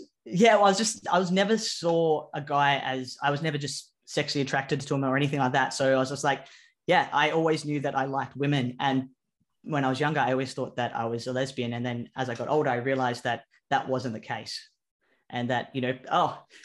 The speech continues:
it's more. So then it's kind of weird because being a trans man, technically I'm straight, but then it doesn't feel like that 'cause I've gone through this whole journey. So it's, it's really,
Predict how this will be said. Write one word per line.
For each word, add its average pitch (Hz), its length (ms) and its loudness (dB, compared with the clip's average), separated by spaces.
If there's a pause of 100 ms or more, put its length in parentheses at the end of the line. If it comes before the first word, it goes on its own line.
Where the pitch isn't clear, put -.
it's - 100 -6
more. 185 280 4
So 165 180 4
then 170 160 4
it's 165 80 0
kind 185 180 0
of 160 140 0
weird 156 320 2
because 147 480 -4 (400)
being 190 320 4
a 147 60 0
trans 160 360 -4
man, 135 400 -2 (220)
technically 160 480 0
I'm 127 240 -2
straight, 180 540 -2 (280)
but 156 60 -2
then 156 100 2
it 160 40 2
doesn't 156 240 -2
feel 170 180 2
like 170 160 4
that 185 180 2
'cause - 120 -2
I've 143 140 0
gone 147 180 -2
through 147 100 -6
this 135 100 -8
whole 143 200 -2
journey. 139 340 0
So 160 160 2
it's, 143 160 2
it's 151 220 -2
really, 160 200 2